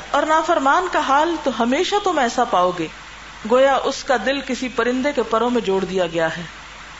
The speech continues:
یعنی دل باہر ہے۔ جو دل باہر ہوتا ہے وہ کیسے ہوتا ہے؟ پر پھڑکے تو کیا ہوگا؟ دل بھی خوب اٹھے بیٹھے گا، خوب ڈرے گا۔ دروازہ کھٹکا،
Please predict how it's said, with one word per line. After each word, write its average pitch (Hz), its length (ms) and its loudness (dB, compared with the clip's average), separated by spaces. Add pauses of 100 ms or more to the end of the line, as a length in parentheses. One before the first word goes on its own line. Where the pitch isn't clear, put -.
(800)
یعنی 202 160 -2
دل 233 240 -2
باہر 302 220 2
ہے۔ 160 60 -6 (1040)
جو 190 200 -4
دل 247 120 0
باہر 226 260 2
ہوتا 247 260 0
ہے 302 40 -6 (400)
وہ 220 60 -4
کیسے 233 280 -4
ہوتا 180 200 -4
ہے؟ 165 40 -6 (1300)
پر 285 200 2
پھڑکے 269 280 -2
تو 277 160 -4
کیا 277 120 0
ہوگا؟ 196 200 -2 (920)
دل 294 160 0
بھی 285 160 -4
خوب 349 360 0
اٹھے 233 240 -2
بیٹھے 190 340 -2
گا، 170 60 -8 (560)
خوب 262 220 -2
ڈرے 180 260 0
گا۔ 156 60 -6 (1200)
دروازہ 254 360 4 (120)
کھٹکا، 349 340 -2